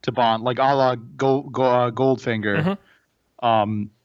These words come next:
Speaker 1: but, yeah, in my own headcanon, he always knew it was Bond. He was just waiting for, like, a dramatic moment to, to kinda capture him and, and, and reveal it. But, um,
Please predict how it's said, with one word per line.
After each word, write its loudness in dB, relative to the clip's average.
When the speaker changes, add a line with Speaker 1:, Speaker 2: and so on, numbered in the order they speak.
Speaker 1:
but, 0
yeah, 2
in 0
my 2
own 2
headcanon, -2
he -2
always 0
knew -6
it -6
was -6
Bond. -2
He -6
was -4
just -6
waiting 0
for, -4
like, 0
a -2
dramatic 0
moment -4
to, -2
to -4
kinda 0
capture -2
him -4
and, -10
and, -8
and -6
reveal 0
it. -6
But, 2
um, 0